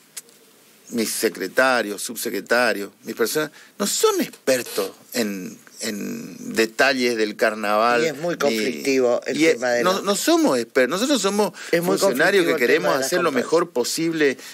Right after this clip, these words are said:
Speaker 1: esta fiesta. Entonces yo le dije, "No, el reglamento hacen las comparsas, asesórense con,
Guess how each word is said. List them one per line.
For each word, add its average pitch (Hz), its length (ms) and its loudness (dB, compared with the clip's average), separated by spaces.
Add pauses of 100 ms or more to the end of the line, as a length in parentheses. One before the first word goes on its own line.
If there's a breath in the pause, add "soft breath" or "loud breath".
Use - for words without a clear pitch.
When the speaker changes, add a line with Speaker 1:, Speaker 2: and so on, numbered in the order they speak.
(120)
Speaker 1:
esta 131 280 0
fiesta. 226 420 0
Entonces 175 380 0
yo 185 80 4
le 175 80 2
dije, 143 220 0
"No, 101 160 -2 (400 loud breath)
el 208 100 -2
reglamento 196 540 2
hacen 151 260 -2
las - 120 0
comparsas, 123 600 -2 (240 loud breath)
asesórense 151 720 0
con, 113 380 -2